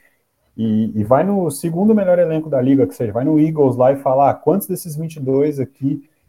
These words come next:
jogariam no Eagles?" Cara, tu vai tirar vários ali, você vai tirar onze, entendeu? É, <laughs> se bobear. E o Eagles é, é, é um elenco recheadíssimo também.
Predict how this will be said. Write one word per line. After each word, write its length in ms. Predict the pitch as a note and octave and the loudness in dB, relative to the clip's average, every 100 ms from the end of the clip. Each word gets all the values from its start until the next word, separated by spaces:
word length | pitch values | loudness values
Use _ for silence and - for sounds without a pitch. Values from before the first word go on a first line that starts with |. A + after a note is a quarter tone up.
| _ | _
jogariam 440 | A2 C3 C3+ B2+ B2+ | 0 6 8 6 4
no 200 | C3 B2 | 4 2
Eagles?" 380 | G#2 F#2 F2+ _ _ _ _ _ _ | 2 -2 -6 _ _ _ _ _ _
Cara, 220 | - F#3+ - | 4 4 4
tu 100 | A2+ | 2
vai 160 | C#3+ | 0
tirar 320 | G#3 A3+ D#3+ | 0 0 0
vários 480 | C#4 F3+ D#3+ D#3+ F#2+ | 4 4 6 4 0
ali, 140 | G2 F#2 | -6 -8
você 60 | |
vai 120 | - A#2 | -6 -2
tirar 220 | D3+ B3+ | -2 0
onze, 500 | G3 E3 D3+ F#2+ E2+ - | 2 2 0 -6 -12 -18
entendeu? 440 | F2+ F2 F2 G#2+ _ _ _ _ F2+ E2+ F2+ | -18 -14 -10 -10 _ _ _ _ -18 -18 -10
É, 140 | C#3 A#2+ | -8 -8
<laughs> 0 | |
se 120 | - | -2
bobear. 460 | G#2 G2+ G2+ F#2+ F2+ | 0 0 0 -2 -4
E 60 | |
o 200 | F2+ F#2 | -4 0
Eagles 240 | C3+ F#3+ F#3 | 0 0 2
é, 80 | |
é, 640 | F#3+ G3 F3+ D#3+ D3+ C#3+ A#2 | 2 4 2 2 2 0 -2
é 60 | |
um 240 | A#2+ C3 B2 | -6 -6 -6
elenco 340 | B2 C#3 - | -6 -6 -8
recheadíssimo 720 | C3 C#3 - E3 E3 D#3+ E3+ | -10 -8 -4 -4 -4 -12 -14
também. 400 | E3+ G3+ E3+ A#2 | -10 -8 -6 -8